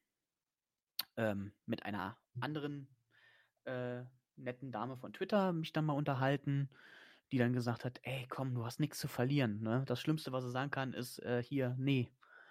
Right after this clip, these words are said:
Ähm, und selbst wenn, das geht auch irgendwann vorbei.“ Und dann, was ich mir immer so dachte, „Ach nee, und, aber wenn sie jetzt nee und so“, verstehst du? So immer dieses, wenn sie nein sagt, was ist dann? Dann bin ich traurig und das will ich ja eigentlich nicht. Na, jedenfalls habe ich mich dann entschieden,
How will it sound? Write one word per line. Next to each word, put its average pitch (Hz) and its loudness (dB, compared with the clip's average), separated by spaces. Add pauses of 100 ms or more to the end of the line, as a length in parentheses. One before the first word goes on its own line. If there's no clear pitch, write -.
(540)
Ähm, 110 4
und 127 0
selbst 123 2
wenn, 139 4
das 120 2
geht - -6
auch 135 4
irgendwann 107 0
vorbei.“ 87 2
Und 95 -4
dann, 95 -6 (560)
was - -4
ich - 0
mir 175 4
immer 156 2
so 147 -2
dachte, 147 -2
„Ach - -6
nee, 220 -2
und, 180 -14 (260)
aber 185 -14
wenn 208 -2
sie 226 -4
jetzt - -10
nee 247 -4
und 214 -6
so“, 220 -4
verstehst 233 -8
du? 294 0
So 220 -8
immer 190 -6
dieses, 196 -8
wenn 190 -2
sie 208 -4
nein 208 4
sagt, 170 4
was 180 0
ist - -4
dann? 180 -2 (1000)
Dann 123 -4
bin 170 -4
ich - -10
traurig 156 0
und 131 0
das 131 -4
will 160 2
ich 165 -2
ja - -6
eigentlich - -18
nicht. 123 -10
Na, 240 -2
jedenfalls 302 0
habe 220 -4
ich 214 -8
mich 214 -4
dann 185 -4
entschieden, 185 -6